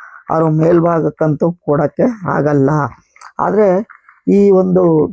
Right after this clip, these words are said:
ದಿಗ್ಬಂಧನೆ ವಿಚಾರ ಬಂದಾಗ ಯಾರೇ ವ್ಯಕ್ತಿ ಆದ್ರೂ ಒಂದು ವರ್ಷ, ಎರಡು ವರ್ಷ, ಮೂರು ವರ್ಷ ಮಾತ್ರನೇ ಟೈಮ್ ಕೊಡೋಕ್ಕಾಗದೆ ಹೊರತು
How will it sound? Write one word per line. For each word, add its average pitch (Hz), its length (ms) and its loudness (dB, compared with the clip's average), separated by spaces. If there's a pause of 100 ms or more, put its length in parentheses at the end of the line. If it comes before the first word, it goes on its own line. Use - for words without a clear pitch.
(140)
ದಿಗ್ಬಂಧನೆ 196 500 0
ವಿಚಾರ 185 380 0 (260)
ಬಂದಾಗ 170 500 0 (640)
ಯಾರೇ 175 500 2
ವ್ಯಕ್ತಿ 185 320 0
ಆದ್ರೂ 180 300 2
ಒಂದು 170 380 2
ವರ್ಷ, 175 240 -4 (520)
ಎರಡು 165 280 2
ವರ್ಷ, 170 200 -4 (220)
ಮೂರು 160 300 0
ವರ್ಷ 170 260 -4
ಮಾತ್ರನೇ 160 600 0
ಟೈಮ್ 156 240 0
ಕೊಡೋಕ್ಕಾಗದೆ 151 680 -2
ಹೊರತು 143 560 0